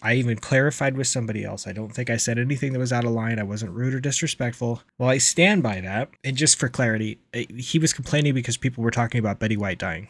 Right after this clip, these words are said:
How he didn't, he wasn't affected by it, so it was irritating that everybody else was talking about it. And basically what I said was, you know, "This is an odd thing to be upset about. Maybe you should take a break from social media."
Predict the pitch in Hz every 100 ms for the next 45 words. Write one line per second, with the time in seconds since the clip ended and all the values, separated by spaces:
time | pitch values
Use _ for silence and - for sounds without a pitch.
0 | _ - 123 120 - - - 139 135 123
1 | 92 - - 143 135 123 113 127 120 104
2 | 104 98 92 - 110 98 107 107 107 127
3 | 120 113 107 107 104 107 104 - - 101
4 | - 98 92 90 - _ 131 131 180 180
5 | 170 139 127 147 151 139 113 110 107 101
6 | - 120 107 101 107 _ _ - 120 127
7 | 117 110 123 120 135 110 104 104 - 131
8 | 127 117 95 - 113 113 107 - - 104
9 | 95 107 104 - 98 104 101 95 98 95
10 | -